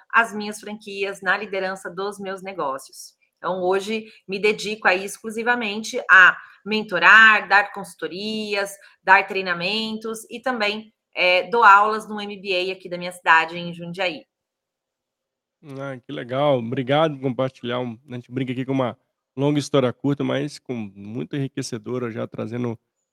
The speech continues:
Speaker 2: muito sobre sua carreira, né, e como vai ser importante e relevante os conhecimentos que você vai compartilhar conosco aqui no canal. E, Ana, é, antes, né, pra gente já começar a esquentar os motores sobre o tema que nós escolhemos aqui pra esse super episódio, ah, planejar, né, acho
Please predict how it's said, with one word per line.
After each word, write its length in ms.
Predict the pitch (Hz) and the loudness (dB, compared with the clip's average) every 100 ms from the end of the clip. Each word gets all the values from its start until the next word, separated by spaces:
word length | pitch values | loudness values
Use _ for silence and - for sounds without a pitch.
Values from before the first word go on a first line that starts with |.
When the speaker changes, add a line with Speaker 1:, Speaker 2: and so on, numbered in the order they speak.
| - | -8
Speaker 2:
muito 280 | 123 135 | -4 -4
sobre 200 | 127 123 | -4 -8
sua 140 | - 131 | -8 -6
carreira, 540 | 127 110 98 127 139 | -2 -4 -2 -2 0
né, 140 | 123 123 | 0 -4
e 60 | |
como 260 | - 127 127 | -6 -6 -4
vai 80 | 135 | -4
ser 160 | - | -4
importante 600 | 135 - 139 - - 131 | -8 -6 -6 -6 -6 -6
e 40 | - | -2
relevante 460 | 131 113 117 120 | -2 -2 -2 -4
os 80 | - | -6
conhecimentos 560 | - 123 127 120 117 117 | -4 -2 -2 -4 -6 -6
que 60 | |
você 60 | - | -8
vai 120 | 117 | -8
compartilhar 500 | - 117 123 - 120 | -8 -6 -8 -6 -6
conosco 540 | - 127 120 123 123 - | -4 -2 0 0 -2 -6
aqui 160 | - | -2
no 80 | 127 | -2
canal. 380 | 127 123 107 107 _ _ _ _ - | 0 0 -2 -6 _ _ _ _ 6
E, 80 | 170 | 10
Ana, 180 | 185 147 120 | 10 8 4
é, 340 | 147 147 135 _ - | 4 4 4 _ -6
antes, 360 | 147 180 180 | -4 -2 -4
né, 240 | 160 156 160 | -6 0 0
pra 120 | 147 | 2
gente 80 | 147 | 0
já 40 | |
começar 380 | 151 165 147 - | 2 4 4 2
a 20 | |
esquentar 340 | 156 - 139 143 | -2 0 0 0
os 80 | 139 | 0
motores 380 | 131 - 127 | -2 0 -2
sobre 220 | 120 151 135 | -2 -6 -6
o 20 | |
tema 320 | - 156 156 | -2 -2 0
que 60 | 135 | -2
nós 240 | 127 127 | -2 -2
escolhemos 460 | 117 127 120 123 110 | -4 -4 -4 -4 -6
aqui 160 | - | -10
pra 160 | 123 117 | -8 -8
esse 160 | 117 113 | -8 -8
super 280 | - 113 117 | -8 -6 -6
episódio, 540 | 117 127 131 143 143 _ _ _ _ - | -4 0 4 4 0 _ _ _ _ 0
ah, 240 | 143 151 147 _ | 2 4 0 _
planejar, 640 | - 214 214 151 165 196 208 | 0 2 4 4 4 4 0
né, 380 | 175 185 196 180 131 123 | -2 0 2 0 -4 -8
acho 160 | 143 | -10